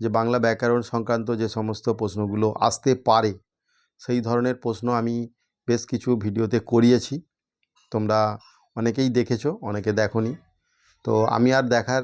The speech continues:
রিকোয়েস্ট করব না, কারণ একদম একটা দিন আগে পরীক্ষার্থীর, আহ, একটা মনের মধ্যে আলাদা রকম ভীতি তৈরি হয়। হুম, তো এই অবস্থাতে তোমাদেরকে একদমই রিকোয়েস্ট করব না। আমার শুধু বলার,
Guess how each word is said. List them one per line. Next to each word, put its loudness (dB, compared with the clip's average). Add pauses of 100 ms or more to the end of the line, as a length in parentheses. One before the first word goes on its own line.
(160)
রিকোয়েস্ট 2
করব 2
না, 2 (540)
কারণ 0 (100)
একদম 0
একটা 0
দিন 2 (140)
আগে 2 (800)
পরীক্ষার্থীর, 0 (360)
আহ, -2
একটা -4
মনের 2
মধ্যে 2 (440)
আলাদা 4
রকম -2
ভীতি -4
তৈরি -4
হয়। -12 (560)
হুম, -16 (680)
তো -14 (100)
এই -4
অবস্থাতে -4
তোমাদেরকে -8 (680)
একদমই -6
রিকোয়েস্ট -8
করব -8
না। -10
আমার -10
শুধু -12
বলার, -8